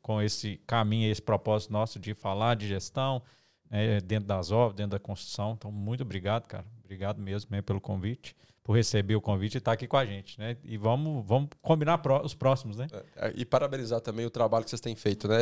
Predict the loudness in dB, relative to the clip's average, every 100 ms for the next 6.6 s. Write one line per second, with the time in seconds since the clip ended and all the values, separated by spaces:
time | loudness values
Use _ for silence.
0 | 4 -4 0 0 0 -2 -6 -6 -2 0
1 | 0 0 2 4 4 4 0 -8 -10 -8
2 | -2 0 0 0 2 2 2 -2 -6 -8
3 | -8 _ -6 -4 -2 -2 0 4 4 4
4 | 4 2 2 2 0 -2 0 2 2 -2
5 | -2 0 2 4 4 2 -12 2 2 2
6 | -2 -2 -4 -6 -6 -6